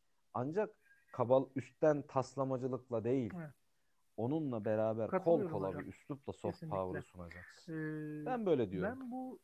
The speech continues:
Speaker 2: sol ve sağ mevzusuna geri dönebilir miyim müsaadenle? Kısa. Çok kısa.
Speaker 1: Hocam, istersen onu bir başka bölüme bırakalım. Çünkü,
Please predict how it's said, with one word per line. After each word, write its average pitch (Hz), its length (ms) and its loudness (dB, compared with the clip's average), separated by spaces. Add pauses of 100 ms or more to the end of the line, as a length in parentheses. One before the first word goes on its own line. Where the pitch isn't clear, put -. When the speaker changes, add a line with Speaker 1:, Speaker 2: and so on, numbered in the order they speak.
Speaker 2:
sol 247 420 -4
ve 226 100 -4
sağ 220 340 -2
mevzusuna 202 840 -4 (100)
geri 185 240 -2
dönebilir 196 360 -2
miyim 165 200 -4
müsaadenle? 143 640 -10 (3750)
Kısa. - 260 -2 (720)
Çok - 240 -8
kısa. - 340 -20
Speaker 1:
Hocam, 208 340 4
istersen 226 600 2 (380)
onu 214 240 4
bir 226 160 0
başka 214 360 6
bölüme 151 320 6
bırakalım. 123 640 4
Çünkü, 180 500 -4